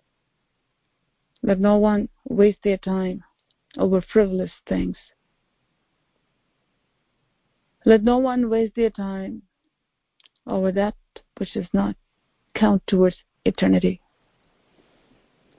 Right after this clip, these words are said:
I pray a blessing upon your people, that every moment may they be wise,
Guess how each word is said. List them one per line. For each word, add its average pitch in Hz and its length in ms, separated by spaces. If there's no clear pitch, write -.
I 214 120
pray 233 280
a 233 40
blessing 233 460
upon 214 300
your 214 100
people, 202 480
that 220 100
every 196 200
moment 220 540
may 208 140
they 196 100
be 196 160
wise, 190 440